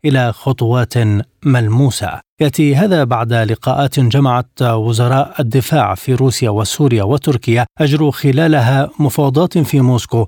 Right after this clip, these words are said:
وبحثوا طرقا لتسوية الأزمة السورية.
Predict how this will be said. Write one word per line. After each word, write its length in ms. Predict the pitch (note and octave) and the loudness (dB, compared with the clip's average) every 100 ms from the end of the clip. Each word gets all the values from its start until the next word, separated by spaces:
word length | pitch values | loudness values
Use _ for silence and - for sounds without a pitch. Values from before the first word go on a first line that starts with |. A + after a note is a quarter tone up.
| - | -4
وبحثوا 640 | G#2+ G#2+ C#3 C3+ B2 A#2 G#2 | -4 -2 -2 -2 -2 -2 -2
طرقا 520 | - C#3 - C3 A2+ - | 0 -2 0 -2 -2 -2
لتسوية 580 | C3 C3 - C3+ B2+ A2+ | 0 0 -2 0 0 0
الأزمة 800 | B2 A2 G#2+ - - D#3 B2 A#2 A2+ | 0 2 0 -2 -4 -2 0 0 0
السورية. 520 | B2 - C3 C#3+ F#2 | -2 2 2 2 -2